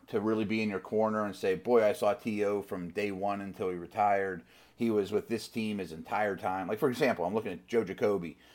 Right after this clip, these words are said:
He, from nineteen eighty-one to ninety-three, he was with the Redskins. Marvin Harrison, from ninety-six to two thousand eight, he was a Colt. So those beat writers from Washington or Indianapolis have a great case for Joe Jacoby. So with all the changing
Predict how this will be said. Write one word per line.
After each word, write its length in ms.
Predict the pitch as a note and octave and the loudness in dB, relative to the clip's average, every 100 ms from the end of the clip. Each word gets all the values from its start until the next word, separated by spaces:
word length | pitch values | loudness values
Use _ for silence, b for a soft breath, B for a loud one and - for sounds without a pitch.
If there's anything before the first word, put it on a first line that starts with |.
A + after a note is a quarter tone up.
| B | B
He, 200 | - B2+ | -2 0
from 160 | - A2 | 0 0
nineteen 260 | B2 B2+ A#2+ | 0 2 2
eighty-one 320 | A2+ A2+ G#2+ | 4 4 2
to 60 | |
ninety-three, 520 | G#2 G2+ F#2+ G#2+ G#2 F#2 | 0 -4 -4 -4 -2 -2
he 120 | F#2+ | -4
was 300 | F#2+ F2+ - | -4 -6 -10
with 140 | F#2 F2+ | -12 -4
the 60 | |
Redskins. 480 | F#2 E2+ - C#2 - _ b b | 0 0 -2 -16 -18 _ b b
Marvin 260 | A#2 A#2+ A2+ | 4 6 6
Harrison, 420 | A2+ G#2 F2 E2+ | 0 0 -2 -6
from 140 | - | -8
ninety-six 500 | F2+ G#2+ G#2 - G2+ | -4 -4 -4 -4 -4
to 80 | - | -6
two 140 | - A2 | -8 2
thousand 340 | G#2 F#2 F#2 | 4 4 0
eight, 160 | F#2+ E2+ | -4 -4
he 80 | |
was 100 | G2 | -6
a 40 | E2 | -8
Colt. 440 | - G#2+ E2 - B B B B | 2 4 4 2 B B B B
So 400 | D3+ C3+ A#2+ - _ | 4 6 4 -4 _
those 320 | F#2 C3 D3 | 2 6 6
beat 260 | G#2 D3+ - | 4 -4 0
writers 360 | A2 G#2+ G#2 G2+ | 2 4 2 -4
from 220 | G#2 F#2 | -6 0
Washington 480 | F#2 F2+ F#2+ F#2 F2+ | 2 0 -4 -8 -8
or 80 | |
Indianapolis 720 | F2+ F2+ F2+ A#2 F#2 F#2+ G#2 - b b b | -6 -6 -4 -4 -4 -4 -6 -10 b b b
have 120 | C#3+ | 2
a 80 | D3 | 2
great 360 | A2+ A2 C3 - | 2 2 2 0
case 320 | A#2 G#2+ - | -2 -2 -4
for 180 | G#2 G#2 | -6 -6
Joe 220 | G2+ G2 | -2 -4
Jacoby. 440 | F#2+ C#3 A2+ E2+ - | -2 0 0 0 -14
So 240 | - A2 G#2 | -4 0 0
with 320 | F#2 A2 A2 | -2 -4 2
all 160 | B2+ | 4
the 100 | D3 | 4
changing 720 | A#2+ - D#3+ E3 A#2+ A2+ G#2+ | -2 -6 -6 -6 -6 -4 -6